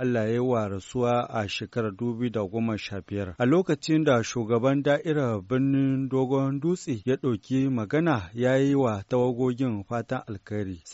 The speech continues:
sannan kuma ya yi kira da dukkan 'yan wasa da su nuna kyakkyawan misali.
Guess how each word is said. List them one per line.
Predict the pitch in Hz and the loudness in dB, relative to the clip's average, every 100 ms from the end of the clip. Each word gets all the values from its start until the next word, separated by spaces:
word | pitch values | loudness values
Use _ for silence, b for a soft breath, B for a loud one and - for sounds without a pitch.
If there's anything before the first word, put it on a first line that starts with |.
| 117 | -2
sannan | 123 139 | 0 -2
kuma | - 156 147 147 | -2 0 0 0
ya | 135 143 | 2 2
yi | 147 | 2
kira | 139 160 139 101 98 | -2 -2 -2 -4 -6
da | 113 95 | -8 -6
dukkan | 156 - 127 110 | -8 -6 -6 -2
'yan | 139 139 | -2 0
wasa | 110 - 110 | -2 -4 -6
da | 98 101 | -6 -8
su | - | -6
nuna | 117 135 127 107 | -2 0 -2 -4
kyakkyawan | - - 120 117 127 | -10 -6 0 0 0
misali. | 117 - 104 104 | -2 -4 -6 -6